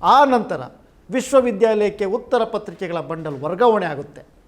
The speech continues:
ಆ ಬಂಡಲ್ ಮೇಲೆ ಉತ್ತರ ಪತ್ರಿಕೆಗಳಿಗೆ ಸಂಬಂಧಿಸಿದ ವಿವರಗಳಿದ್ವು.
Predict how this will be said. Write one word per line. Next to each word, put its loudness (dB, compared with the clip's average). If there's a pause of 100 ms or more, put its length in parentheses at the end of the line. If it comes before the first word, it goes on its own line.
(160)
ಆ 6
ಬಂಡಲ್ 4
ಮೇಲೆ 2
ಉತ್ತರ 2
ಪತ್ರಿಕೆಗಳಿಗೆ -2
ಸಂಬಂಧಿಸಿದ -8
ವಿವರಗಳಿದ್ವು. 0